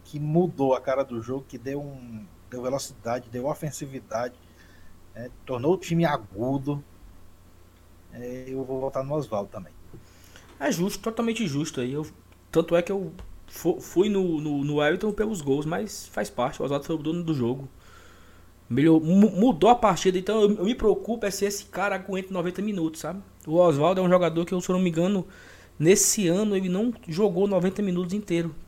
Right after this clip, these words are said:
Speaker 2: porque é tanta, é tanta força, tanto empenho que ele dá, que ele não aguenta e acaba sendo substituído, né? Então essa é uma preocupação aí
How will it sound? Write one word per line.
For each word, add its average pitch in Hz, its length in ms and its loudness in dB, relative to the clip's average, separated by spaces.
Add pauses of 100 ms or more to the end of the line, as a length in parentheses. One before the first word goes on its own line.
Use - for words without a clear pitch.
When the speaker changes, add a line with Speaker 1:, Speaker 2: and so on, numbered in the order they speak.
Speaker 2:
porque - 220 -8
é 196 100 -4 (240)
tanta, 262 520 2 (680)
é 165 80 -4
tanta 247 360 -4
força, 196 420 2
tanto 233 260 -2
empenho 202 440 2
que 196 100 -4
ele 170 160 -4
dá, 156 220 -8
que 214 100 -14
ele 208 100 -10
não 208 120 -10
aguenta 214 340 -4
e - 20 -2
acaba 180 280 -4
sendo 208 180 -8
substituído, 208 560 -6
né? 170 80 -4
Então 185 320 -8
essa 180 180 -10
é 190 40 -4
uma 185 80 -4
preocupação 180 580 -4
aí 160 220 -4